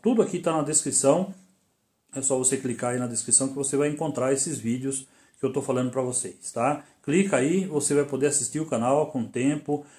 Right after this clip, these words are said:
quando você tiver mais tempo, quando você tiver mais aí, é, à vontade, e eu acho que vai ajudar muito no seu trabalho aí, tá bom? O canal Falando de Uber, ele tá aqui justamente pra ajudar você, que é motorista de aplicativo, e a gente precisa muito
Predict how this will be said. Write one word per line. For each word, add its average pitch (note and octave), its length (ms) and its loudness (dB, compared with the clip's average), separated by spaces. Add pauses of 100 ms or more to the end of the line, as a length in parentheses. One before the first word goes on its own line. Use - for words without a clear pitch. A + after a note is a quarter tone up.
(160)
quando B2 180 -4
você A#2+ 220 -2
tiver A#2 300 -6
mais G#2+ 240 -4
tempo, C#3 320 0
quando A#2 180 -4
você A2+ 180 -4
tiver A#2+ 260 -4
mais A#2 280 -2
aí, A#2 260 -4 (360)
é, A2+ 260 -6
à A2+ 100 -4
vontade, C3 760 0 (500)
e A2+ 560 -2
eu B2+ 180 0
acho B2+ 220 -2
que C3 80 -6
vai B2+ 160 2
ajudar B2+ 300 -2
muito C#3 340 0
no C3+ 80 0
seu C3 160 0
trabalho A2+ 400 -4
aí, - 60 -14 (100)
tá G2+ 80 -16
bom? C#3+ 200 2
O - 20 -10
canal C3 280 2
Falando A#2+ 260 -2
de A2 40 -6
Uber, D3 260 2
ele A#2+ 120 2
tá B2+ 100 -4
aqui B2+ 180 -6
justamente C#3 480 -2
pra G#3 120 2
ajudar G#3+ 260 2
você, G3+ 380 4
que F#3 100 -4
é - 20 0
motorista F#3+ 400 4
de E3+ 80 -2
aplicativo, E3 560 -2 (380)
e B2+ 540 2
a A#2+ 40 0
gente D3 200 -4
precisa D3+ 520 2
muito B2+ 460 0